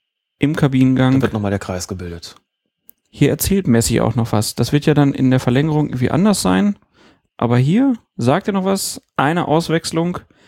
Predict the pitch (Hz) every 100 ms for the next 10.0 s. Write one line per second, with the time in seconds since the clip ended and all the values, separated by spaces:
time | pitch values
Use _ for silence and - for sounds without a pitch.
0 | _ _ _ _ _ _ - 131 - 202
1 | 208 196 - 147 143 135 147 170 180 170
2 | 139 - 170 202 - 170 165 170 - 139
3 | 139 139 - 135 139 127 127 127 131 196
4 | 214 - _ _ _ _ _ _ _ _
5 | _ _ _ _ _ _ _ _ _ _
6 | _ _ 156 139 131 131 135 - 127 113
7 | - 151 160 - 202 147 135 131 131 120
8 | 117 135 170 - 123 156 - 127 - 208
9 | 156 - 139 135 120 120 123 123 117 185